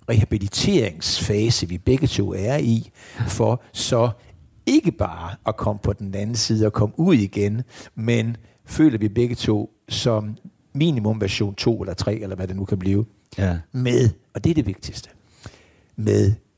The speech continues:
Speaker 1: fornyede kræfter.
Speaker 2: Ja. Men, men hvis du siger, og det, det synes jeg er rigtig spændende, det her. Du siger, at du er rigtig glad for de tre store kollaps, du har haft,
Speaker 1: Ja, og jeg
Speaker 2: ikke?
Speaker 1: ved godt, at folk, de siger, "Sluk for den idiot."
Speaker 2: Nej,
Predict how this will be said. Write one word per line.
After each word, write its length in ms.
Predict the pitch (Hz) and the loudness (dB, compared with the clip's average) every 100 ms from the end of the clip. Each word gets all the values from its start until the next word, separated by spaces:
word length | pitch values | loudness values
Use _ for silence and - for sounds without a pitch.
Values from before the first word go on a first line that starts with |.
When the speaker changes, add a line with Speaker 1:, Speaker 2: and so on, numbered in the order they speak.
| _ - | _ -12
Speaker 1:
fornyede 640 | - 98 110 117 135 90 | 0 0 2 2 2 2
kræfter. 400 | 78 - - - - _ _ _ _ _ _ | -2 -6 -8 -10 -12 _ _ _ _ _ _
Speaker 2:
Ja. 200 | 101 90 82 _ - - - | 0 2 0 _ -20 -18 -6
Men, 220 | - 120 117 - | 2 2 2 0
men 340 | 113 104 95 _ - | 2 2 0 _ -2
hvis 280 | 113 107 | 0 0
du 180 | - 135 | 0 -2
siger, 440 | 110 - - 170 175 - | 0 -2 0 0 0 0
og 160 | 120 | -2
det, 260 | 147 - - | -2 -4 -2
det 120 | 147 | -2
synes 200 | - 135 | 0 2
jeg 60 | 123 | 2
er 120 | 98 | 0
rigtig 340 | 104 92 - | -2 -2 -2
spændende, 440 | 101 - - - 92 | -2 -2 -6 -4 -4
det 160 | - | -4
her. 140 | 80 - | -6 -6
Du 180 | - 135 | 0 2
siger, 480 | - - 123 120 123 - | 2 2 4 2 0 -2
at 220 | 104 - | -2 0
du 140 | 113 | 2
er 180 | 104 90 87 _ - | 2 0 -4 _ -16
rigtig 480 | - 113 123 - 139 - | -4 -2 -2 -4 -6 -2
glad 440 | - 110 107 127 | 0 4 4 2
for 220 | 131 - | 0 -2
de 260 | 120 117 107 - _ _ _ - | 0 2 2 0 _ _ _ -6
tre 220 | - 110 | -2 -2
store 380 | - 120 101 104 - - | 0 2 4 2 0 -2
kollaps, 480 | 107 92 82 - | 2 2 0 -4
du 140 | - 104 | -2 0
har 60 | 90 | 2
haft, 220 | 95 - | 0 -4
Speaker 1:
Ja, 60 | 92 | -4
og 120 | 117 | -2
jeg 80 | 117 | 2
Speaker 2:
ikke? 120 | 117 165 | 2 2
Speaker 1:
ved 80 | |
godt, 280 | - 117 - - | 2 -2 -2 -6
at 100 | 120 | -6
folk, 320 | - 123 - | -2 -4 -2
de 60 | |
siger, 280 | 127 - 120 | -4 -2 -2
"Sluk 300 | - 143 131 | 0 0 0
for 80 | - | -2
den 200 | 101 110 | -6 -6
idiot." 600 | 101 92 90 92 - - 104 | -6 -6 -6 -8 -8 -8 -4
Speaker 2:
Nej, 300 | 101 139 | -2 -2